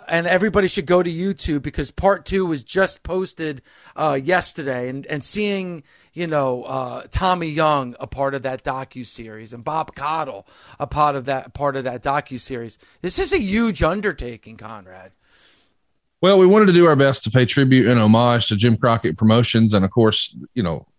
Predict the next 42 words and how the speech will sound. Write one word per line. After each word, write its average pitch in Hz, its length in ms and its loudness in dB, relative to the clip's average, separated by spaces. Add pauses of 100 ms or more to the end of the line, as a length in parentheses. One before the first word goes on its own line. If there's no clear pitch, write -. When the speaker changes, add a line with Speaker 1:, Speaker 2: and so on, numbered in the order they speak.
(280)
Speaker 2:
the, 110 200 -4
the, 95 460 0 (340)
the 117 80 2
people 160 320 4
who 143 120 8
will 131 80 6
be 120 160 6
writing 131 580 6
the 110 340 4
lyrics 123 720 2 (340)
to - 80 2
the 113 100 6
music 113 440 4
that 98 180 2
these 113 160 4
performers 117 480 2
are 107 60 4
making 113 320 2
in 104 100 4
the 95 80 2
ring 110 300 4
is 95 100 0
Tony 139 300 4
Schiavone 120 500 4
and 104 100 4
David 120 360 2
Crockett 113 480 2
on 120 300 4
the 113 120 4
old 117 240 4
set. 110 460 2
We 107 120 2
had 110 200 2
that 113 180 2
totally 123 340 4
recreated, 110 640 4
so 104 100 -2
it's - 120 -4
gonna 104 160 2
look 139 280 2
and 107 140 0
feel, 117 480 4